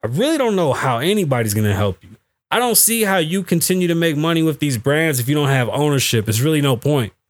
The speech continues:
You're getting robbed. You're really getting robbed. If you're more than half of the sales, online sales, you're getting robbed. And the only reason I could say that, like, the whole brand as a whole is outselling him is because it's been around for so long, right?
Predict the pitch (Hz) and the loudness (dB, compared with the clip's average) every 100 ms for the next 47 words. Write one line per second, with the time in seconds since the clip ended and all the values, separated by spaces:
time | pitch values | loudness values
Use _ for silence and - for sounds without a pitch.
0 | - 131 170 135 107 117 123 95 - - | -4 0 0 0 0 0 0 -2 -6 -20
1 | _ _ _ _ 113 139 165 214 220 220 | _ _ _ _ -2 0 0 0 0 0
2 | 202 175 143 127 107 87 - _ _ _ | 0 -2 -2 0 -2 -4 -12 _ _ _
3 | _ _ _ _ _ _ - 156 143 196 | _ _ _ _ _ _ -4 -2 -2 0
4 | 262 262 196 _ _ 143 185 233 220 196 | 0 0 -2 _ _ -8 -2 0 0 -4
5 | 180 208 220 214 202 180 196 202 202 160 | -2 0 -2 -2 0 0 0 2 2 2
6 | 107 - - - _ 147 185 202 208 208 | -2 -6 -14 -18 _ -2 0 0 0 0
7 | 208 196 180 147 120 117 - - _ _ | 0 0 0 2 0 -2 -8 -12 _ _
8 | _ _ _ - 165 202 190 160 170 156 | _ _ _ -4 0 0 0 0 0 0
9 | 175 185 233 247 247 220 208 208 180 202 | 0 0 0 0 0 2 0 0 0 2
10 | 202 185 165 107 147 139 135 127 175 156 | 2 2 0 0 -2 -2 -2 2 0 2
11 | 151 165 160 139 123 139 151 135 113 135 | 0 2 2 2 0 2 2 0 0 0
12 | - 135 151 165 180 202 - _ _ 131 | 0 0 0 0 0 -2 -6 _ _ -2
13 | 127 139 151 135 123 135 127 143 123 - | 0 2 2 2 0 0 2 0 0 0
14 | 113 104 101 113 123 123 | 0 0 0 0 -2 -4